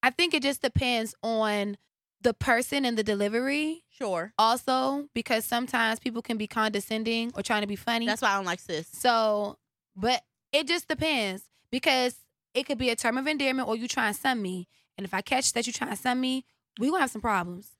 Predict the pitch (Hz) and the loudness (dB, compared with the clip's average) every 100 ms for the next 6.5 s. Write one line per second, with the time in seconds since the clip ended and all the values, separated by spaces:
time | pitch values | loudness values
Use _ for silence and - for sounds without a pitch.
0 | _ 403 240 226 233 240 226 214 220 208 | _ 0 0 2 2 2 2 4 2 2
1 | 196 185 - _ 175 151 - _ - 214 | 0 -2 -10 _ -4 -4 -4 _ -2 0
2 | 214 214 220 214 202 311 254 226 226 247 | 0 -2 0 0 2 4 4 2 0 0
3 | 247 - _ 202 202 - 220 214 226 330 | -2 -10 _ -8 -8 -4 0 2 4 4
4 | 302 302 285 - 320 277 277 262 269 339 | 4 2 -2 -6 -4 2 4 4 4 2
5 | 240 214 285 277 233 247 240 240 214 - | 0 0 -4 -2 -4 -4 -8 -6 -6 -6
6 | _ 202 349 240 | _ 0 0 2